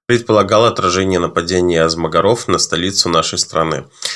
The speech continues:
В ходе проведения учения воин-, воинскими частями и формированиями было обеспечено оттеснение незаконного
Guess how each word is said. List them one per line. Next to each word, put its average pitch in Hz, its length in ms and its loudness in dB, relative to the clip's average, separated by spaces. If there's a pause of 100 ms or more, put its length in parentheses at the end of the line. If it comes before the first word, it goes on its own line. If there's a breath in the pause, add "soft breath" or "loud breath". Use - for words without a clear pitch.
(180 loud breath)
В - 40 -20
ходе 120 240 2
проведения 110 720 2
учения 113 500 2
воин-, 95 400 2
воинскими 95 760 0
частями 117 560 0
и - 240 -4
формированиями 90 880 0
было 87 260 0
обеспечено 87 720 0
оттеснение 82 600 0
незаконного 78 800 -2